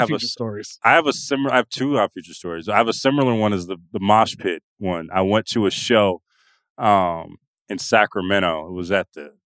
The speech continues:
Speaker 1: what was it? It was at the, uh, is it called Ace of Spades? I don't know. I forgot the place. I, it's, it's, I think it's called Ace of Spades.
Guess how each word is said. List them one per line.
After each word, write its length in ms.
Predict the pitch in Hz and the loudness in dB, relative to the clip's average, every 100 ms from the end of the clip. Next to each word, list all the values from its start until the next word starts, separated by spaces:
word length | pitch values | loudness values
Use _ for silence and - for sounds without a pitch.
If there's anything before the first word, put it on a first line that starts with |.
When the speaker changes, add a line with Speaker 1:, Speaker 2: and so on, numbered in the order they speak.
| _ | _
Speaker 1:
what 140 | _ _ | _ _
was 240 | 78 _ _ | _ _ _
it? 280 | _ _ 104 | _ _ -18
It 60 | |
was 180 | 104 98 | -14 -10
at 160 | 101 90 - | -8 -10 -12
the, 220 | 98 92 | -14 -10
uh, 220 | 87 82 82 _ _ _ _ _ _ - | -10 -12 -16 _ _ _ _ _ _ -14
is 80 | |
it 80 | 104 | -12
called 220 | - 143 117 | -4 -2 0
Ace 220 | 127 - | -2 -2
of 80 | 110 | -8
Spades? 640 | - 117 123 143 143 - | -8 -6 -4 -6 -10 -6
I 120 | 120 151 | 2 4
don't 140 | 143 | 6
know. 60 | 135 | 4
I 120 | 127 | 2
forgot 320 | 123 113 104 | 2 0 0
the 80 | - | -4
place. 340 | - 90 78 - | -10 -8 -8 -10
I, 80 | 117 | -10
it's, 240 | 120 - | -10 -12
it's, 320 | 143 131 - - _ _ _ _ | -12 -12 -12 -16 _ _ _ _
I 40 | |
think 140 | 214 | 0
it's 80 | 127 | 0
called 200 | - 92 | 2 0
Ace 160 | 82 - | 0 -10
of 60 | - | -16
Spades. 380 | - 78 - | -18 -18 -20